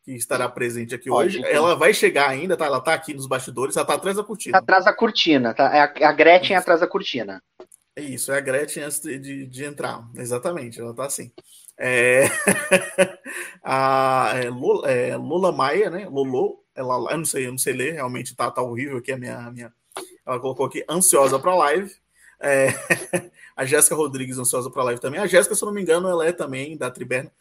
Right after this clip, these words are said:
Speaker 1: da Triberna, né?
Speaker 2: Da Triberna.
Speaker 1: Eu coloquei, eu coloquei no, no, no, <laughs> nos, nos stories do Triberna, o site, mas não, é da Triberna, triberna ponto com.
Speaker 2: Da Triberna.
Speaker 1: A Lud é a nossa
Speaker 2: Isso aí.
Speaker 1: convidada de hoje, mas antes de ser ela,
Speaker 2: Isso.
Speaker 1: eu vou falar alguns recados aqui, né?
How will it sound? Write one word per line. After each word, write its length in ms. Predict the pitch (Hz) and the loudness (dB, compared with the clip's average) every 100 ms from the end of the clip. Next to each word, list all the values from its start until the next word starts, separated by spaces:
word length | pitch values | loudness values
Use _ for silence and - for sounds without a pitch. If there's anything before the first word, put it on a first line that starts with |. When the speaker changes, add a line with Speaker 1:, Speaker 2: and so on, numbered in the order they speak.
| _ _ | _ _
Speaker 1:
da 200 | 135 196 | 4 4
Triberna, 480 | - 190 127 143 190 - _ _ _ _ | 4 -2 0 -2 -6 -18 _ _ _ _
né? 140 | 135 123 | -8 4
Speaker 2:
Da 180 | 135 | 4
Triberna. 540 | 135 156 120 113 117 156 | 6 4 6 4 4 0
Speaker 1:
Eu 40 | |
coloquei, 440 | 208 - - 123 123 _ _ _ - | 0 -2 -2 -2 -2 _ _ _ -20
eu 60 | - | -6
coloquei 320 | 135 135 139 | -4 0 -2
no, 180 | 135 131 | -2 -6
no, 220 | 131 127 | -4 -4
no, 400 | 139 139 127 123 | -2 0 0 -2
<laughs> 240 | 123 135 - | -4 -8 -4
nos, 340 | 151 - - - - - | 2 4 2 -2 -20 -8
nos 200 | 135 139 | -2 0
stories 340 | - 139 139 | 4 4 4
do 140 | - 175 | 0 -2
Triberna, 440 | 165 131 131 165 | -2 2 2 2
o 40 | |
site, 380 | 147 - 135 - | 2 2 2 0
mas 160 | 156 175 | -2 -2
não, 180 | 139 127 | -2 -4
é 60 | |
da 220 | 120 139 | -6 -4
Triberna, 500 | 180 180 123 123 151 160 | -2 -4 -4 -6 -8 -14
triberna 300 | 151 127 117 | -10 -8 -8
ponto 80 | 117 | -2
com. 40 | |
Speaker 2:
Da 220 | 123 120 | 2 2
Triberna. 420 | 120 151 160 120 107 | 2 0 2 2 2
Speaker 1:
A 40 | |
Lud 220 | 196 208 | 0 2
é 40 | 214 | 2
a 40 | |
nossa 160 | 170 160 | 4 2
Speaker 2:
Isso 40 | 151 | 0
aí. 20 | |
Speaker 1:
convidada 340 | 147 143 135 135 | -2 0 0 0
de 100 | 160 | 0
hoje, 320 | 151 233 - - - - - | 0 0 -2 -8 -8 -8 -4
mas 140 | 226 | 4
antes 160 | 226 233 | 4 4
de 60 | 208 | 4
ser 220 | 233 185 | 6 6
ela, 260 | 175 190 202 | 6 4 2
Speaker 2:
Isso. 40 | 135 | 0
Speaker 1:
eu 100 | - _ _ | -2 _ _
vou 120 | - | -2
falar 180 | 392 220 | 4 4
alguns 220 | 190 190 | 4 0
recados 420 | 180 160 135 131 | -2 0 -2 -2
aqui, 260 | 131 135 175 | -8 -10 -8
né? 180 | 180 190 | -8 -10